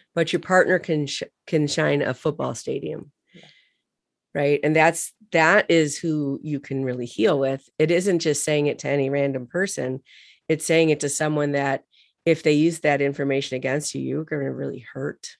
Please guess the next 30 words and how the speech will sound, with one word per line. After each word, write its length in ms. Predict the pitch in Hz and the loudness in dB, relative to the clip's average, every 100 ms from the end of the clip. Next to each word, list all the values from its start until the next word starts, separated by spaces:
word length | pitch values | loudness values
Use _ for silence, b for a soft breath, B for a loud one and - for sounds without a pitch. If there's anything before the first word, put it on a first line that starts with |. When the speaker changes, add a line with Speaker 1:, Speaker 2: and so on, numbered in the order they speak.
| - | -14
Speaker 2:
Yes. 440 | 147 139 - - _ _ _ b b b b | -14 -14 -18 -20 _ _ _ b b b b
Speaker 1:
You 120 | - 170 | -4 0
know, 100 | 170 | 2
in 100 | 170 | 4
our 120 | 170 | 4
wedding 340 | 156 160 170 | 4 4 2
song, 480 | 170 147 139 139 139 | 0 0 2 0 0
it 160 | 147 143 | -4 -6
says, 560 | - 147 143 135 - - _ _ _ - | -2 0 0 -2 -8 -16 _ _ _ -2
"There's 260 | 160 147 | 0 0
no 120 | 170 180 | 0 0
such 280 | 196 156 | 0 -2
thing 300 | 160 165 156 | -2 0 2
as 100 | 147 | 0
a 80 | 147 | -4
failure 460 | 135 147 143 139 131 | -4 -2 0 0 -2
who 140 | 151 135 | -6 -10
keeps 260 | - 131 | -10 -12
trying." 520 | - 139 131 127 131 - _ _ _ _ _ _ - | -6 -4 -4 -6 -8 -14 _ _ _ _ _ _ -4
And 220 | 160 147 | 0 2
that's 260 | 147 147 165 | 2 2 -2
what 100 | 139 | -2
we 120 | 147 | 0
would 140 | 143 | -2
just 180 | 143 139 | -4 -4
encourage 420 | 143 147 139 135 | -6 -2 -4 -4
people 300 | - 143 147 | -8 -8 -6
to 100 | 139 | -6
do, 280 | 135 143 139 | -4 -2 -2
is 540 | 139 135 135 131 - | -4 -6 -8 -10 -18